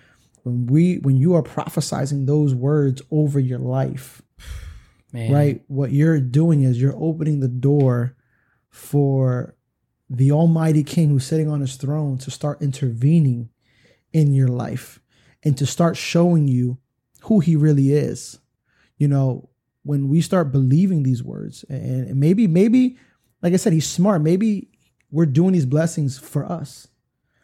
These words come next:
Speaker 1: for, for us to understand that we have power, for us to understand that we can do it.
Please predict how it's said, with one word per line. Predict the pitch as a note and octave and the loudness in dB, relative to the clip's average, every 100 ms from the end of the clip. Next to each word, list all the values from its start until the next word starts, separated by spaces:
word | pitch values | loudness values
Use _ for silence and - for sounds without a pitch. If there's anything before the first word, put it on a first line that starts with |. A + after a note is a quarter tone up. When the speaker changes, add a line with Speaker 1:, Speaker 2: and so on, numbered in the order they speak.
| _ _ _ _ | _ _ _ _
Speaker 1:
for, | - C#3+ - | -6 -6 -6
for | - D3 - | -4 -4 0
us | F3 D#3+ - - | 2 2 0 -8
to | - - | -8 -2
understand | D3+ C#3+ - - E3+ F#3+ D3+ B2 - _ _ | 0 0 -4 -2 0 2 2 0 -6 _ _
that | C#3 | 0
we | C3+ C3 | 2 2
have | B2+ A#2 | 0 -2
power, | D3+ C#3 | -2 0
for | B2+ - D#3 | -2 -4 0
us | F3 - | 0 -2
to | - | -8
understand | D#3 D3 C3+ - - E3 G3 D3 | -4 -2 -2 -4 -2 2 2 2
that | C3 | 0
we | C#3 | -2
can | B2+ - C#3 B2+ | -4 -2 -2 0
do | C#3 | 0
it. | C3+ | 0